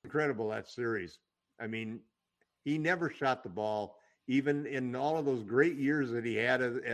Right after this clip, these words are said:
as a Pelican. He, he never shot the ball like that. Unfortunately, he hasn't shot the ball like that since. Um, but he's getting to the rim well. He's getting to the rim more than he ever got. So that's good to say. And he,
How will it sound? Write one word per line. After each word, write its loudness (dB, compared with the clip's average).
as -2
a -2
Pelican. -2
He, -6
he 6
never 4
shot 2
the -4
ball 0
like -2
that. -4
Unfortunately, -4
he 0
hasn't -4
shot -2
the -8
ball -2
like -2
that -4
since. 6
Um, -6
but 2
he's 0
getting 6
to 8
the 6
rim 8
well. -2
He's -8
getting 2
to 2
the 2
rim 6
more 4
than 2
he 2
ever 0
got. -2
So -8
that's -4
good -6
to -8
say. -4
And -4
he, -6